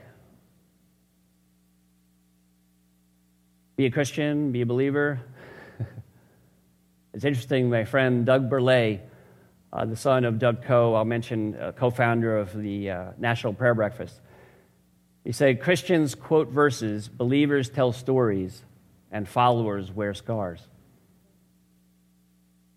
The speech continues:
And thirty-one times Jesus said, "Follow me, and follow me, and follow me." And yet, oftentimes, we want to hold on to our, our life. Well, two of the extraordinary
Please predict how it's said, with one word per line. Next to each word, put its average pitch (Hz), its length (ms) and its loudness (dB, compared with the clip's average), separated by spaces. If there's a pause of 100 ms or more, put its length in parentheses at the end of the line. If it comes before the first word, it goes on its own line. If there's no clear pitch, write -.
(180)
And 113 80 -12
thirty-one 156 360 6
times 135 380 0
Jesus 117 320 -4
said, 101 400 0 (1000)
"Follow 104 260 0
me, 92 260 -6 (840)
and 90 100 -12
follow 95 300 -6
me, 90 280 -12 (540)
and - 120 -16
follow 92 320 -6
me." 87 280 -12 (1160)
And 117 120 -2
yet, 117 300 2 (120)
oftentimes, 113 680 0
we 110 80 -4
want 110 200 -2
to 95 60 -6
hold 120 240 0
on 113 280 2
to 107 200 -4
our, 101 320 -2 (180)
our 107 140 0
life. 104 420 0 (880)
Well, 131 120 4
two 170 200 6
of 160 60 6
the 143 120 4
extraordinary 131 600 2